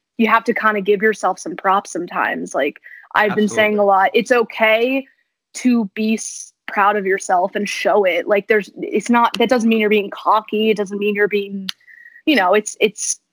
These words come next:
Speaker 1: I think it's healthy to give yourself, you know, some props sometimes, but I think that you're
Speaker 2: Absolutely,
Speaker 1: right.
Speaker 2: yeah.
Speaker 1: It's
Speaker 2: It's definitely
Speaker 1: So,
Speaker 2: okay
Speaker 1: yeah.
Speaker 2: to give yourself props. It's just like, yeah, it's hard to remember that
Speaker 1: Hard.
Speaker 2: that's necessary.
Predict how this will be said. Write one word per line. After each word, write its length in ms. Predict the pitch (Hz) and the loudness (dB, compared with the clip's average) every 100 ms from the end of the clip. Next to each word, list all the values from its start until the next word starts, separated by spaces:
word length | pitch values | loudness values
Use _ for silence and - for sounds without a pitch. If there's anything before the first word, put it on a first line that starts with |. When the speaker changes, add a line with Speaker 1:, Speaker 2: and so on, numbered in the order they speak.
| - | -4
Speaker 1:
I 80 | 220 | 0
think 160 | 233 | 2
it's 100 | 233 - | 0 0
healthy 360 | 226 247 226 | 0 0 0
to 80 | 208 | 0
give 180 | 196 208 | 0 2
yourself, 440 | 208 - 190 180 - _ - | 0 0 0 0 -6 _ -4
you 80 | 269 | -2
know, 140 | - - | -2 -4
some 200 | 220 208 | -4 0
props 320 | 285 320 - | 0 0 -4
sometimes, 500 | - 185 92 - - | -12 -6 -6 -6 -6
but 180 | 180 185 | -2 0
I 120 | 202 | 0
think 260 | 214 196 | -2 -4
that 280 | - 175 127 - | 0 0 0 -6
you're 100 | 208 190 | -14 -14
Speaker 2:
Absolutely, 400 | 233 - 196 185 | -10 -2 0 2
Speaker 1:
right. 240 | 165 165 | 2 0
Speaker 2:
yeah. 80 | 170 160 | -2 -2
Speaker 1:
It's 380 | 202 - - _ _ _ _ _ _ _ _ _ _ - - _ - | -2 -6 -20 _ _ _ _ _ _ _ _ _ _ -20 -20 _ -18
Speaker 2:
It's 200 | - - | -16 -6
definitely 340 | 214 226 170 | -4 -2 0
Speaker 1:
So, 60 | 208 | 2
Speaker 2:
okay 140 | 196 | 2
Speaker 1:
yeah. 140 | 175 - | 2 2
Speaker 2:
to 60 | - | 0
give 60 | |
yourself 320 | - - 104 | -4 -16 -18
props. 340 | - 107 107 - | -12 -10 -10 -14
It's 160 | 120 | -20
just 200 | - 143 | -18 -14
like, 180 | 131 101 | -12 -10
yeah, 220 | 113 117 82 | -8 -8 -10
it's 80 | |
hard 440 | - - 117 120 117 | -14 -10 -8 -8 -10
to 100 | - | -14
remember 400 | 110 104 101 107 | -14 -12 -12 -12
that 260 | 101 101 92 | -8 -8 -2
Speaker 1:
Hard. 300 | - 220 - | 2 2 2
Speaker 2:
that's 240 | 107 196 | 0 -4
necessary. 760 | 104 107 - 113 - 98 95 | -10 -10 -12 -20 -18 -14 -14